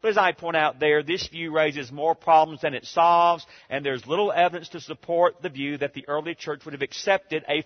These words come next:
false writing. So in conclusion, I think we're on very good evidence, have very good evidence and on very good ground of saying John the Apostle, the apostle whom the Lord loved, wrote the gospel that bears his name, the three letters that bear his name,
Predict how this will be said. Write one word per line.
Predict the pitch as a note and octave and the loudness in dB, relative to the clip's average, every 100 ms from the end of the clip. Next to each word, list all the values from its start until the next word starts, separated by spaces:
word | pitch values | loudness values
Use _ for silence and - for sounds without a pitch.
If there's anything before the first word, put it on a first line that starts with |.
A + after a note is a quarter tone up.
| _ | _
false | C3+ C#3 C#3+ - - | 2 2 2 -4 -4
writing. | D3 D3 C#3+ B2 E2+ | 2 4 2 -2 -10
So | - A3 | -6 -6
in | A3+ | -6
conclusion, | G#3+ E3+ G3+ G#3 F#3 G#3 F#3+ - - - - | -8 -6 -2 -2 0 -2 -2 -6 -20 -20 -6
I | D#3+ F3+ | 0 0
think | F#3+ F3+ D#3+ | 0 -4 -2
we're | D#3+ | -6
on | C3 | -4
very | C3 E3 G3+ | -2 0 0
good | G#3 G#3+ F3 | 0 0 4
evidence, | F3 E3 E3+ E3 - - C#3 | 2 2 -4 -6 -14 -12 -6
have | - D3+ A#2 | -2 -2 2
very | F3 A3 | 0 2
good | G#3+ | 2
evidence | F#3 F3+ F3 | 4 2 -2
and | D3 | -10
on | A#2+ | -6
very | B2+ D#3+ G3 | -2 -2 0
good | G#3 F3 C3 | -2 -2 0
ground | D#3 D#3+ D#3+ | 2 2 0
of | D3+ | -4
saying | - - E3+ D3+ C3 A#2+ - - _ | -6 0 2 4 2 -4 -14 -20 _
John | A2+ C#3+ E3 F#3+ | 2 4 6 4
the | G3+ | 0
Apostle, | A3+ F#3 F3 D#3+ - B2 C3 D#3 _ _ _ A#2+ | -2 4 4 4 0 -6 -6 -12 _ _ _ -4
the | C#3 | -4
apostle | - D#3+ F3+ F3+ G3 | 0 4 4 4 -4
whom | F#3+ | -6
the | D#3 | -6
Lord | C#3+ D#3 G3 | -4 -2 -2
loved, | D#3+ C#3+ D3 C#3+ | 4 6 6 4
wrote | B2+ C3+ - | 0 -2 -2
the | A2+ | -4
gospel | C3 D#3+ F#3 G3 | 2 4 4 -2
that | G3 E3 | -6 0
bears | F3+ F3 | 2 0
his | F3 C#3+ | -6 -8
name, | D3+ D#3 D#3 D3+ D3+ _ - - | -2 0 0 -2 -8 _ -18 -10
the | B2+ | -8
three | C3+ B2+ | -4 0
letters | C#3 F#3 G#3 G#3+ | 2 2 2 -2
that | D3 | 0
bear | E3+ E3 | 4 4
his | D#3+ D3 D3+ | 2 -4 -2
name, | D#3 D#3 D#3 | 0 2 0